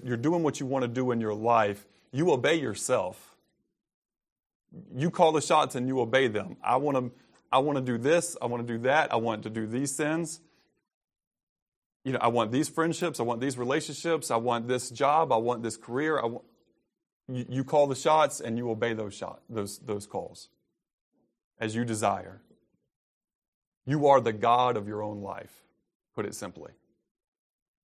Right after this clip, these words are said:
But when you come to Jesus, there's that acknowledgement, "I don't call the shots anymore. I'm not little g.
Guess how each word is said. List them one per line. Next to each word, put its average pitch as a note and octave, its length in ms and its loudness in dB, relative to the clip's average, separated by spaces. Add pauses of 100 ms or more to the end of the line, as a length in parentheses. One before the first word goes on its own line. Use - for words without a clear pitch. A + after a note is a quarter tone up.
(1040)
But C3 100 8
when C#3+ 220 2
you F3+ 100 -4
come G3 240 -4
to C3+ 140 -6
Jesus, A#2+ 800 -6
there's B2 260 -2
that A2+ 240 0
acknowledgement, A#2 760 -4 (520)
"I C3 80 6
don't C#3+ 160 0
call C3+ 220 -6
the B2+ 60 0
shots C3 360 -2
anymore. G#2+ 500 0
I'm C3+ 240 -2
not C3 420 2 (520)
little A#2+ 300 2
g. G2+ 340 -2